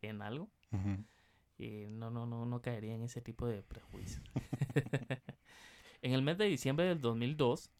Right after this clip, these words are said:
Speaker 1: Thomas se burló de su gusto y teoría e hizo comentarios de carácter sexual sobre la actriz. Alan le asestó cuarenta y dos puñaladas, la destroz-,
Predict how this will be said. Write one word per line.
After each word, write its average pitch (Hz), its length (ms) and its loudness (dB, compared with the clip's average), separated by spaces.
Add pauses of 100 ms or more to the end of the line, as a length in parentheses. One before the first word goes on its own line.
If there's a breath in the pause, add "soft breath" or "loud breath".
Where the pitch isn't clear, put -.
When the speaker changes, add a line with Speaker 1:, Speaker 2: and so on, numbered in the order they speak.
(160)
Speaker 1:
Thomas 196 280 4
se - 80 4
burló 127 360 4
de 170 140 2
su 123 160 -2
gusto 139 580 -2
y 120 140 -2
teoría 120 520 -2 (400 soft breath)
e 123 100 0
hizo 131 280 0
comentarios 135 520 0
de 143 100 0
carácter 107 440 -2
sexual 139 520 -6
sobre 110 300 -2
la 90 100 -8
actriz. - 460 -14 (840)
Alan 135 500 6
le 120 500 2
asestó 120 680 -2
cuarenta 120 520 2
y 110 60 -2
dos 123 300 0
puñaladas, 131 840 -2 (120)
la 127 240 4
destroz-, 113 580 -2